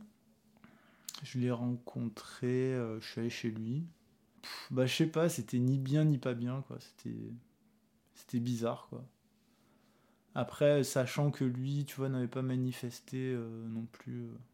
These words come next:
l'envie de, de me connaître avant. Bon, bah voilà, on s'est rencontrés, puis point barre, quoi. Voilà.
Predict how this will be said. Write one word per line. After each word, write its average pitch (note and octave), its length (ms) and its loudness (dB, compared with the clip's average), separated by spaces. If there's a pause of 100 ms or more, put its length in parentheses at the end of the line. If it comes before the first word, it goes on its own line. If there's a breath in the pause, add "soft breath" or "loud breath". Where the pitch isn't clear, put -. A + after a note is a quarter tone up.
(380)
l'envie B2 560 -2
de, A2+ 180 -8 (1160 soft breath)
de B2 100 2
me A#2+ 120 4
connaître B2+ 500 2
avant. C#3 560 0 (1700 loud breath)
Bon, A#2+ 100 2
bah A#2 120 2
voilà, A2 320 0
on A#2+ 60 -2
s'est - 140 -8
rencontrés, G#2+ 520 -4
puis A#2+ 180 -10
point A#2+ 180 -6
barre, C3 280 -4
quoi. B2 180 -12 (160)
Voilà. A#2 240 -10